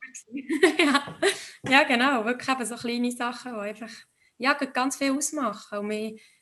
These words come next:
man ist dann bewusst dort und man be-, man genießt eben wirklich bewusst. Und es tut dem echt gut. Und ich finde sowieso, die Natur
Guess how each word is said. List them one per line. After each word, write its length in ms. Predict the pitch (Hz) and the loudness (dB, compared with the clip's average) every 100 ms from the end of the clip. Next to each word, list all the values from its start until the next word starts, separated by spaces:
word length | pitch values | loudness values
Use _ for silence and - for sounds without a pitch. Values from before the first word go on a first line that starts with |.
| - | -6
man 80 | 240 | 2
ist 60 | |
dann 160 | 220 226 | 4 6
bewusst 520 | 233 208 247 - - | 4 2 0 -2 0
dort 480 | 226 220 254 262 - | 2 2 0 -2 -4
und 240 | 202 202 | -4 -2
man 140 | 208 214 | -2 -2
be-, 280 | 202 190 - | -2 -4 -4
man 140 | 214 | -6
genießt 440 | 214 208 208 214 214 | -4 -2 -2 -2 -8
eben 220 | 208 208 | -6 -6
wirklich 260 | 208 202 - | -6 -12 -10
bewusst. 560 | 202 185 196 196 - _ _ _ _ _ _ _ _ _ - | -10 -8 -12 -12 -16 _ _ _ _ _ _ _ _ _ -6
Und 120 | 196 | -4
es 80 | 208 | -2
tut 160 | 196 | 0
dem 140 | 214 214 | 2 4
echt 260 | 208 - | 2 -2
gut. 280 | - 277 240 | -4 0 0
Und 60 | 226 | 0
ich 60 | |
finde 180 | 226 214 | 0 0
sowieso, 520 | 214 226 262 262 233 | 0 0 0 2 2
die 60 | 202 | 4
Natur 800 | 196 196 - _ _ - 220 | 0 -4 -14 _ _ -4 -2